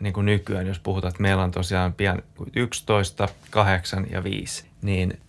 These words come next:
tän ikäisten juttuihin, niin, ää, jos on nuorin kyseessä, niin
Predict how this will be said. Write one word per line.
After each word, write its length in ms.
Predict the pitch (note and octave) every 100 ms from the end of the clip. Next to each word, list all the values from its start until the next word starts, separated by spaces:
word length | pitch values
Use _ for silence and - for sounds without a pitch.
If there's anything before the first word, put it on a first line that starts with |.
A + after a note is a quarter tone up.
| -
tän 220 | A2+ A2 G2+
ikäisten 520 | G2+ F#2+ F2+ G2+ F#2+
juttuihin, 480 | G2+ G2 G2 F#2+ F#2+
niin, 220 | F#2+ F2+ - - -
ää, 480 | F#2+ F#2+ F#2 F2 - - -
jos 160 | G#2 F#2+
on 120 | G2
nuorin 340 | A2+ C#3 A2+ G2+
kyseessä, 480 | G#2+ G2+ F#2+ -
niin 300 | G2 F#2+ F#2